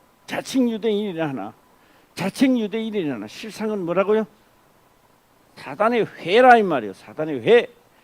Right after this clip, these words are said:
그럼 다른 말로 뭐요? 자칭 목사라 하나, 그 목사는 사단의 회라고 말하-, 말하는 거죠. 예, 사단의 회입니다. 목사가 아니다 이 말이에요.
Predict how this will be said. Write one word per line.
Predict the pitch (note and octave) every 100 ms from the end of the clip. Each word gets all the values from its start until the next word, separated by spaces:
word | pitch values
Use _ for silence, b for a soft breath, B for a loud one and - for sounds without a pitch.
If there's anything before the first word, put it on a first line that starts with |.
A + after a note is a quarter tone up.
| -
그럼 | A3 G3+
다른 | F#3 B3
말로 | A#3 G#3
뭐요? | G#3 G3+ A#2+
자칭 | - G3 - A#3
목사라 | G#3 - A3+ G#3+ F#3+
하나, | F3 C3+ b b b
그 | -
목사는 | G3+ G#3 G#3 - A3+ A3+
사단의 | - A3 A#3+ G#3 A#3+
회라고 | C4 B3 G#3
말하-, | D3+ A2+ G#2
말하는 | G2+ A#2 D#3+ E3+ E3 A2+
거죠. | G#2+ F#2 D#2+ _ _ _ _ _ _ _ _ C3+
예, | B2+ G2 F#2 _ _ _ _ _ _ _ _ _ _ _ _
사단의 | - D3+ B3 G#3+
회입니다. | A#3 B3 A#3+ F3
목사가 | B2 G3+ - A3 G3
아니다 | D3 B3 A#3+
이 | D3
말이에요. | A2+ F#2+